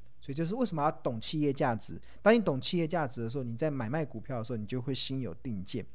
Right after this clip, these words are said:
对啊。然后我们八月三十号日报中有跟大家提到说，合约负债可以视为一家公司营收跟获利的领先指标。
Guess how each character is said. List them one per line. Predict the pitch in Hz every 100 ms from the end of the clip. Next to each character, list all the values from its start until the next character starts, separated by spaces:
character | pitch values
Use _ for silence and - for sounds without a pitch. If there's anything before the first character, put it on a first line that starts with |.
| - - - - - - -
对 | 95
啊。 | 104 - - - - - - - - - - - - - -
然 | 104 123
后 | 160
我 |
们 | 139 131 120
八 | 180
月 | 185
三 | 170 165
十 |
号 | 151 139
日 | 143
报 | 147 135
中 | 139 135
有 | 113 107
跟 | 98 123 127
大 | 131 123
家 | 127 120
提 | 120 -
到 | 101 113
说， | 110 113 113 - - -
合 | - 165
约 | 208 254
负 | - 208
债 | 214 170
可 | -
以 | 156
视 | 120 - 175
为 | 143 127
一 |
家 | 123 139
公 | 135 135 135
司 | 151 131
营 | 104 117
收 | 120 127
跟 | 127 131
获 | - 156
利 | 139
的 | 123 113
领 | 104
先 | 101 170
指 | 180 110
标。 | 98 151 156